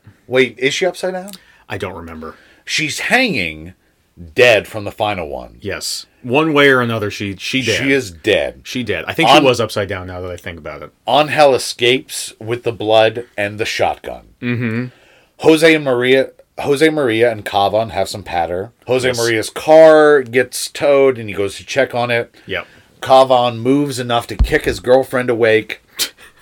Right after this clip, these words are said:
Speaker 1: She tries to cut Cavan free, but apparently doesn't know how to
Speaker 2: Mm-hmm.
Speaker 1: use a fucking knife.
Speaker 2: Mm-hmm.
Speaker 1: Again, another great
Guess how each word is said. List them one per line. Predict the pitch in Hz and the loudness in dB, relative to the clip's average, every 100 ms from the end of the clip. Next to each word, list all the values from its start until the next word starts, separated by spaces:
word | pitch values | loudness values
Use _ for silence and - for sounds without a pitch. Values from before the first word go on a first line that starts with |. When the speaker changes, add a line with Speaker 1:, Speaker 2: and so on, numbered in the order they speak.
| _ - - 587 - - 571 | _ -2 0 2 2 2 -2
Speaker 1:
She | - 180 | 0 -2
tries | 175 185 170 | 2 4 4
to | 127 | 2
cut | 110 - 160 - | -2 2 2 2
Cavan | - 135 135 127 117 | 2 4 6 2 -2
free, | - 131 135 | -2 0 2
but | 117 | 0
apparently | 104 127 131 127 | -4 -2 -2 0
doesn't | 123 123 | 0 0
know | 120 | 0
how | 117 | 0
to | 120 | 0
Speaker 2:
Mm-hmm. | 120 | -2
Speaker 1:
use | 104 | -4
a | |
fucking | 90 123 120 92 | -2 0 0 -4
knife. | 90 104 139 147 - _ - - - - | -2 0 0 -2 -14 _ -20 -20 -20 -10
Speaker 2:
Mm-hmm. | 147 127 143 143 | -6 -4 -2 -2
Speaker 1:
Again, | 151 156 170 | 2 2 2
another | 127 123 143 180 175 | 0 -2 0 2 -2
great | 123 113 113 107 107 117 - | -6 -4 0 2 0 -6 -18